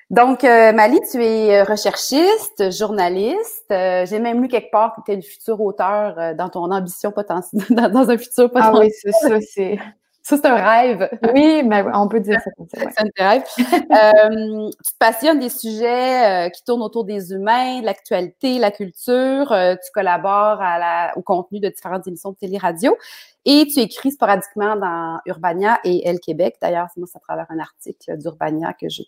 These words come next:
Speaker 1: t'ai, euh, découverte, <laughs> si je peux
Speaker 2: Oui.
Speaker 1: dire. Euh, avant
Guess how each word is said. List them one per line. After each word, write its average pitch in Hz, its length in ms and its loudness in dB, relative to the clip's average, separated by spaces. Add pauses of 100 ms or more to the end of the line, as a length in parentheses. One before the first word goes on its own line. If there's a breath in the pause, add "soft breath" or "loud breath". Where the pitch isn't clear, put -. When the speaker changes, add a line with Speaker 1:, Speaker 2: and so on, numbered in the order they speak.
Speaker 1:
t'ai, - 340 -8
euh, - 160 -10 (600 loud breath)
découverte, 196 600 -2
<laughs> 214 80 -10
si - 180 -10
je - 40 -20
peux - 80 -2
Speaker 2:
Oui. - 180 0
Speaker 1:
dire. - 40 -2 (880 loud breath)
Euh, 233 360 6
avant 226 200 4